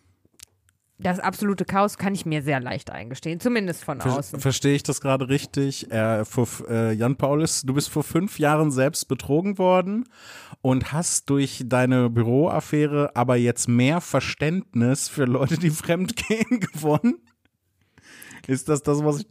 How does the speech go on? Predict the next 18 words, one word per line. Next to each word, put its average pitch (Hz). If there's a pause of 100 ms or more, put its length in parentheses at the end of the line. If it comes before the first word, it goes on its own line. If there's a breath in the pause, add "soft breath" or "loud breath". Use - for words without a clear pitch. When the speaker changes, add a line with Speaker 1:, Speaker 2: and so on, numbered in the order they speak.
Speaker 2:
ich 139
will, 208
ich - (140)
Speaker 1:
Ja, 330
Speaker 2:
verurteile 403
das -
Speaker 1:
steht 320
da. -
Speaker 2:
nicht, 185
ich 294
will -
Speaker 1:
Ja. 185
Speaker 2:
nur 180
klar 156
haben, 143
was 269
Speaker 1:
Aber 311
ja, 339